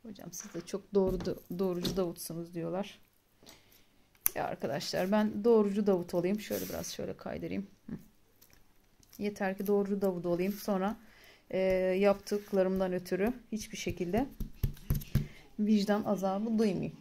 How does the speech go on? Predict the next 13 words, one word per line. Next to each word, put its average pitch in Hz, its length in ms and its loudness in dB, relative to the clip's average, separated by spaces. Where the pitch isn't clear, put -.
Öyle 208 280 0
değil 254 140 2
mi? 175 160 -2
Şimdi 190 320 -8
ben 196 220 -2
de 190 200 0
tabii 185 360 -8
bir 196 60 -6
yandan 185 360 -6
tarım 190 300 -4
kanalı, 180 400 -6
e, 180 240 -6
izliyorum. 175 580 -4